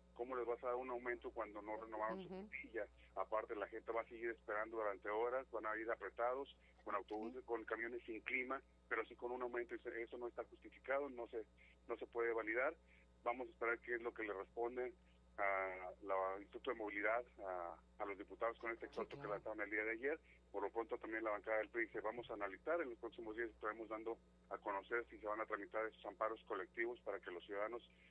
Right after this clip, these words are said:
Speaker 1: no paguen este incremento. Si el gobierno del Estado da marcha atrás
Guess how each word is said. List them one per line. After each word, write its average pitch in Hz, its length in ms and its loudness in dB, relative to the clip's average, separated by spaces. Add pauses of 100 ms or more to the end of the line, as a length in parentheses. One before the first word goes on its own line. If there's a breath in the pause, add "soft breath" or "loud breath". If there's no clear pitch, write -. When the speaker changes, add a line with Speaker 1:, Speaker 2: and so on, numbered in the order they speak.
(180)
Speaker 1:
no 117 160 0
paguen 117 300 0
este 110 160 -8
incremento. 123 600 0 (320 loud breath)
Si 107 60 -2
el 92 60 2
gobierno 107 260 2
del 101 100 0
Estado 107 240 2
da 107 100 4
marcha 107 300 0
atrás 120 340 2